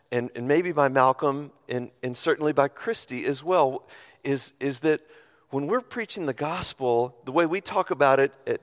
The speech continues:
in Fort Worth is, I,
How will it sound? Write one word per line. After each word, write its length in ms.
in 300
Fort 300
Worth 340
is, 360
I, 120